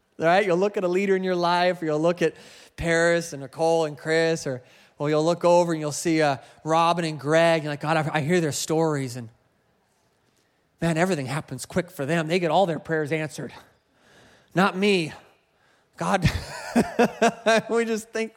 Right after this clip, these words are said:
we're not as valuable or something, and that's ridiculous. It's ridiculous.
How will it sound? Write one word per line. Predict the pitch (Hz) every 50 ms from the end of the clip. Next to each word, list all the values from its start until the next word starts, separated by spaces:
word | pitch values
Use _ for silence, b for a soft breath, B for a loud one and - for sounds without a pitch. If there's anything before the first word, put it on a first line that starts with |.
| _
we're | - 196
not | 202 202 202 208 208
as | 185
valuable | 180 202 196 226 247 240 208 185 175
or | 165
something, | 156 - 170 160 160 - 147 135 120 B B B B B B
and | - 170
that's | 185 185 185 -
ridiculous. | - 208 202 240 294 - - 165 131 127 - - - _ _ _ b b b b b b b b b b b b b b b b b b b _
It's | 180 165 - -
ridiculous. | 220 240 262 302 320 - - 170 143 135 - -